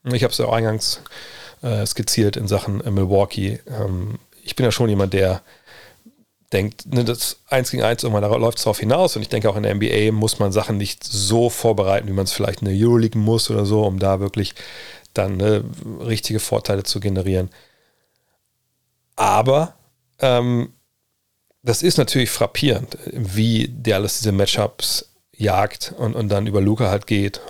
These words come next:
Und, äh, ne, Brooklyn war da halt auch, ähm, ja, ich, ich will's nicht mal einfallslos nennen. Ich würd sagen, sie waren vor allem beschränkt. So.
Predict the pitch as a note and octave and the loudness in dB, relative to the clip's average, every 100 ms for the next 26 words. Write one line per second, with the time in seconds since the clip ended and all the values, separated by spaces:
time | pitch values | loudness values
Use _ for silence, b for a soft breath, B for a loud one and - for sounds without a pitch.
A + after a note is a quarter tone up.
0 | - A2 G2 F#2+ G2+ F#2+ F#2+ F2+ - - | -6 -2 0 0 0 2 2 -2 -16 -8
1 | G2+ G2+ G2+ F#2+ G#2+ F#2+ F#2+ B B B | -2 0 0 -2 -2 -2 -4 B B B
2 | B B - G2+ G2+ F#2+ G2 - - G#2+ | B B -2 0 2 2 0 0 0 0
3 | - - A#2 G#2 G2 F#2 - B2 B2 - | -4 -8 -4 -2 -2 -4 -10 -2 -2 -2
4 | - C3 - - - - B B B B | -12 -14 -14 -16 -16 -16 B B B B
5 | B _ - G3 - G3+ E3+ - D3 - | B _ 2 2 4 4 4 2 -2 0
6 | A2+ - A2 G#2 G#2+ G2 G2+ A#2+ C#3 D#3+ | 0 0 0 0 2 0 0 -4 -2 0
7 | C3 C3 A#2 A#2+ B2+ - B2 B2+ G#2+ - | 2 2 2 0 0 -2 0 0 2 0
8 | - G2+ A#2 - E3+ A#2 | 0 -4 -6 -16 -6 -6